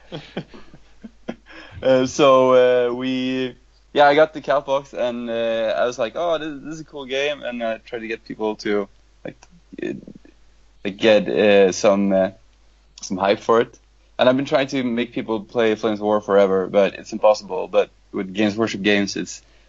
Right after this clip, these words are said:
Speaker 2: a lot easier for some reason. They don't get scared off as easily, 'cause they're, "Oh, Warhammer, that's a cool thing. Yeah, I can start that." Uh, and then after Lincoln, it was just, like,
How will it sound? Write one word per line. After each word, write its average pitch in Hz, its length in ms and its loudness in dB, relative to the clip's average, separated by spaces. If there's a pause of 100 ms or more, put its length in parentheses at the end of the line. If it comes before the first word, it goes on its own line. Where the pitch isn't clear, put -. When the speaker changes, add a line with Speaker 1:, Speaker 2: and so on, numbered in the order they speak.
(120)
Speaker 2:
a 98 100 4
lot 104 220 6
easier 95 340 -6 (120)
for 90 120 -10
some 92 180 -6
reason. 90 280 -8 (960)
They 110 140 2
don't 98 180 4
get 98 140 0
scared 101 260 4
off 92 220 2
as 92 120 -10
easily, 92 300 -8
'cause - 140 -16
they're, 104 260 -2
"Oh, 180 260 4
Warhammer, 120 460 -2
that's 185 260 -10
a - 60 -6
cool 127 200 -2
thing. 165 320 -2 (220)
Yeah, - 100 -6
I - 40 -4
can 131 140 -8
start 117 240 0
that." 147 240 -2 (600)
Uh, - 60 -4
and 101 380 2
then 123 120 6
after 113 460 0
Lincoln, 101 480 -4
it - 80 -14
was 92 140 -10
just, 98 320 -4
like, 92 200 -2